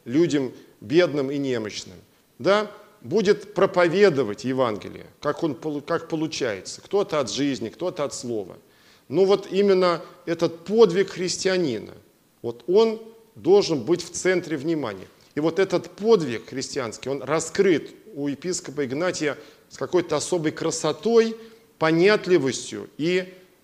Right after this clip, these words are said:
э, доступностью для исполнения. Вот, э, некоторые отцы могут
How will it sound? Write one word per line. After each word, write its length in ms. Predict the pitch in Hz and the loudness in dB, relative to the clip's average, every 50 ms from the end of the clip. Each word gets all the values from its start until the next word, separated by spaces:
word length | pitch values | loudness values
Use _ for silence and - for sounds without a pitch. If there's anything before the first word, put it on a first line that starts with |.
| _ _ _ - | _ _ _ -12
э, 280 | 117 117 117 113 110 98 | -8 -6 -6 -6 -6 -2
доступностью 840 | 92 143 156 156 - - - 214 214 - - 180 165 - - - 131 | 0 0 0 0 -2 -4 -4 -2 -2 -2 -2 -4 -4 -4 -4 -6 -6
для 220 | 113 135 160 165 | -4 -2 -2 -2
исполнения. 720 | 156 160 - - 160 156 156 151 131 113 104 92 90 - - _ _ _ _ _ _ _ _ _ _ _ | -2 -4 -6 -4 -4 -2 -2 -4 -4 -6 -8 -12 -14 -18 -20 _ _ _ _ _ _ _ _ _ _ _
Вот, 220 | - 139 139 - - | -4 -4 -4 -4 -6
э, 340 | 117 131 131 127 123 120 117 - - - | -8 -4 -2 -2 -2 -2 -4 -8 -14 -10
некоторые 460 | - 135 170 190 190 190 - 170 175 165 | -2 0 0 0 0 0 -2 0 0 0
отцы 260 | 160 165 - 185 190 | 0 0 0 0 0
могут 380 | 175 175 175 156 175 170 - | 2 0 0 -2 -2 -4 -6